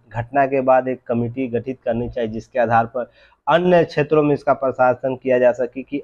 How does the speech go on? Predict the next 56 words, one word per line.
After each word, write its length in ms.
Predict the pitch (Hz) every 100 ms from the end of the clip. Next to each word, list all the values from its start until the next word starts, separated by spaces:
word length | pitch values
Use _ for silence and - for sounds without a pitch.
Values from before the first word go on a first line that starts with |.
| -
अमुक 360 | 120 135 151 127
मान 240 | 127 127
लीजिए 160 | 135 131
कोई 180 | 135 107
घटना 340 | 110 - 139
होता 360 | 127 120 123 127
है, 100 | 127 _ _
उसका 240 | 139 - 151
ड्रॉबैक 560 | 120 131 135 147 165
क्या 180 | - 151
था 140 | 147 151
जिसके 300 | 131 - 139
कारण 340 | 135 131 135
से, 200 | 131 160 190 _ _ -
अ, 100 | 117
आपको 300 | 131 123 143 135
यह 120 | 131
घटना 340 | 110 120 120
हुई, 100 | 120
उसका 220 | 117 120 131
हम 80 |
लोग 140 | 143 123
फीडबैक 440 | - 143 143 160
कैसे 280 | 147 135 147
हम 80 | 147
लोग 120 | 143
ले, 220 | 131 147
उसको 300 | 151 123 -
कैसे 300 | 131 127 120
सुधारें 480 | 139 135 117 120 156
कि 400 | 180 _ _ 339 - -
अन्य 300 | 160 202 208
के 180 | 190 180
जगह 220 | 165 160
ऐसे 340 | 151 135 156 160
अन्य 260 | 135 147
कोई 160 | 147 135
घटना 360 | 120 117 123 120
नहीं 280 | 117 120
हो 80 | 113
सके। 300 | 98 92 -
तो 420 | 95 _ _ - 117
देखिए 340 | 110 120 156
अगर 260 | 139 135 139
लखनऊ 680 | 113 110 110 - 117 143 170
का 220 | 165 151
हम 140 | 147
लोग 140 | 147 147
केस 200 | 147 -
स्टडी 360 | - 135 135
किया 220 | 127 135 127
रहता 300 | 120 123 123
रेल 180 | 120
मंत्रालय, 440 | 120 117 113 117 113
रेलवे 300 | 113 117 123
बोर्ड, 320 | 101 135